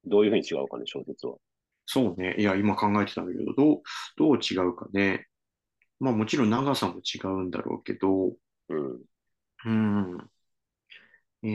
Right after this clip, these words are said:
Speaker 2: ーと、うん、まあ、確かに、まあ、な-、長さというか、その、場所とか時間のスケール
Speaker 1: うん。
Speaker 2: が、まあ、やっぱり多少違うかなっていうのと、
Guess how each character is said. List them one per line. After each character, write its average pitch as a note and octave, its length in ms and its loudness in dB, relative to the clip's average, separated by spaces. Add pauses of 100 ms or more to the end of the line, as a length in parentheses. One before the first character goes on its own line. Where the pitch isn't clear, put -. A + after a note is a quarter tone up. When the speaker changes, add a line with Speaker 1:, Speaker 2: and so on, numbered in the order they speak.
Speaker 2:
ー G2+ 140 -8
と、 - 120 0
う D3 100 -2
ん、 G#2+ 180 2
ま B2 100 2
あ、 - 80 -4 (220)
確 - 220 -4
か - 140 0
に、 G2+ 100 -8
ま C3 80 2
あ、 C#3+ 140 -2
な-、 C3+ 260 -2
長 F#3+ 400 0
さ - 300 -4
と F#2+ 120 -2
い F#2+ 100 -2
う F#2+ 120 -6
か、 G2 320 0
そ G2 140 -8
の、 F#2 440 -4
場 A2 200 0
所 F3+ 260 2
と F3+ 220 0
か A2+ 420 0
時 F#2+ 140 -6
間 A#2+ 400 0
の A#2 100 2
ス - 220 -10
ケ E3+ 360 4
ー F2 60 0
ル - 240 -8 (1500)
Speaker 1:
う E2+ 100 0
ん。 B1+ 140 0
Speaker 2:
が、 - 40 -20 (680)
ま A2+ 140 0
あ、 - 120 -6 (200)
や A#2 80 -8
っ - 40 -20
ぱ D3+ 80 4
り G#2 100 2
多 F#2 120 -4
少 G#2+ 320 2
違 - 240 -4
う G2+ 640 4 (320)
か - 160 -8
な F#2+ 160 -2
っ - 140 -6 (260)
て - 80 -2
い F#2 160 0
う F#2+ 160 0
の - 320 -6
と、 A2+ 500 4